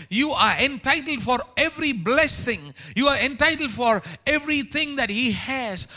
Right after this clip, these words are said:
All that belongs to Him belong to you. That's what the father of the prodigal son told the elder son who was in the father's house.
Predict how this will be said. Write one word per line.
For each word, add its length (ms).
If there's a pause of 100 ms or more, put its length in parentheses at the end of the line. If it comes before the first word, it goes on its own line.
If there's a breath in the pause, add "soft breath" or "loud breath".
(100)
All 400
that 180
belongs 420
to 100
Him 260
belong 340
to 120
you. 420 (1600 soft breath)
That's 240
what 160
the 120
father 840 (240 soft breath)
of 160
the 80
prodigal 540
son 460
told 340
the 180
elder 300
son 540 (500 soft breath)
who 140
was 180
in 280
the 100
father's 600
house. 320